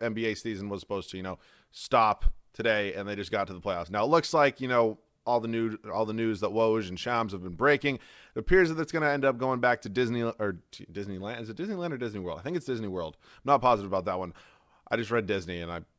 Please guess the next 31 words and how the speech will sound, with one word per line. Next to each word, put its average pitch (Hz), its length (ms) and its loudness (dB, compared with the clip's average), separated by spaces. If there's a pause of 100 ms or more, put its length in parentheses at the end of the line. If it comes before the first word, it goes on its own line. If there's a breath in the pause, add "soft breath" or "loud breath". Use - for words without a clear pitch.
(320)
there's 101 140 -4
two 104 120 -2
of 90 80 0
them, 90 140 -6
obviously. 90 400 -4
So, 123 380 6 (1200 soft breath)
with 135 140 2
that 196 160 12
news, 190 180 8
I 151 100 10
believe 160 260 6
it's 170 100 -6
gonna 175 100 4
be 156 100 4
a 135 60 6
twenty-two 185 500 2
team 143 500 -2 (520)
kind 139 220 4
of, 131 100 2
you 131 60 2
know, 123 180 4
not 165 200 2
like 147 160 4
a 110 60 0
tournament, 120 440 0
but, 113 260 2
you 143 100 0
know, 127 100 2
kinda 160 200 0
like 143 180 2
playoff 107 520 4